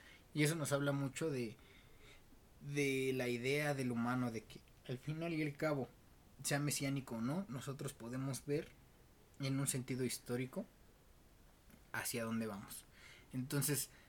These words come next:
no, si, si tú no crees en que sea una deidad, perfecto, güey.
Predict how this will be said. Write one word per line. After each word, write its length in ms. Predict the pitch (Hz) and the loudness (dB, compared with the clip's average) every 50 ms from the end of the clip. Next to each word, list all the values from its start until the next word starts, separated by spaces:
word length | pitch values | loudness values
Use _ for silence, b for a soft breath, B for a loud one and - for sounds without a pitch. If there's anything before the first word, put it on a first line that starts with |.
| b b | b b
no, 320 | - 139 147 156 170 180 180 - | 2 4 4 4 4 2 0 0
si, 360 | - - - - 135 131 127 - | 0 0 2 4 2 0 0 0
si 280 | - - - 131 127 127 | 0 0 2 2 0 0
tú 140 | - - 180 | 2 4 6
no 200 | 190 202 190 - | 8 8 6 6
crees 460 | - 175 175 180 185 165 - - - - - | 6 8 10 10 8 8 6 2 0 -6 -2
en 300 | - 131 131 127 127 123 | 0 2 4 4 4 4
que 180 | - - 131 120 | 2 0 0 2
sea 160 | - - 151 | 2 2 4
una 200 | 156 156 156 147 | 4 4 2 4
deidad, 400 | 127 120 113 113 135 185 233 240 - - - - - - - | 2 2 2 2 2 2 2 2 -2 -12 -20 -20 -20 -20 -8
perfecto, 560 | - 120 110 - - - 165 190 - - 208 196 | -4 -4 -4 -4 -2 -4 -6 -4 0 2 2 2
güey. 200 | 139 120 95 | 2 0 -4